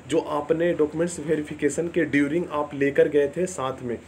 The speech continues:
and slip जो आपको मिला है डॉक्यूमेंट्स verification की, वो सभी slip, सभी important documents आपको जो है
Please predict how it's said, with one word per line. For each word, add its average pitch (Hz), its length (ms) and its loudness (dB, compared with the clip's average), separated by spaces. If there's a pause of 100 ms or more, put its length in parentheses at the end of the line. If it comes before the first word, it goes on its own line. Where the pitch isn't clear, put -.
(580)
and 139 180 0
slip 175 340 -2
जो 165 140 2
आपको 160 340 -2
मिला 151 240 0
है 165 100 0
डॉक्यूमेंट्स 147 380 -2
verification 135 500 -2
की, 185 180 -8
वो 156 180 -2
सभी 180 460 -2
slip, 151 380 -2 (460)
सभी 156 320 2
important 175 500 0
documents 151 480 -2
आपको 143 340 -2
जो 160 140 0
है 196 260 -2